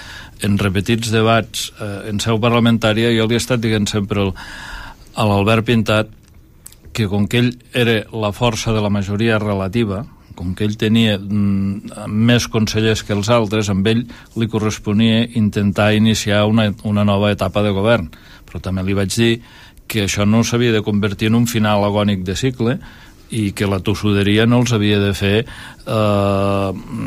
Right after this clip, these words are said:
encimbellar-se en una situació de, de pretesa victòria electoral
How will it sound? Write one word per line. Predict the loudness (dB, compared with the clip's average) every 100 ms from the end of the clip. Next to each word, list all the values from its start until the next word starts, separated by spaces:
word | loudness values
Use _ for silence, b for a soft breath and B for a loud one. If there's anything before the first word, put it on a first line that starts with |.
| -6 -6 -8 -8 -6 -4 0
encimbellar-se | 0 2 4 4 4 2 2 0 0 0 -2 -6
en | -2
una | 2 2 2
situació | -2 -2 -2 0 0
de, | 2 0 -2 -8
de | -12 -4 -4
pretesa | -2 -4 0 0 2 2
victòria | 0 0 2 4
electoral | 2 0 0 0 0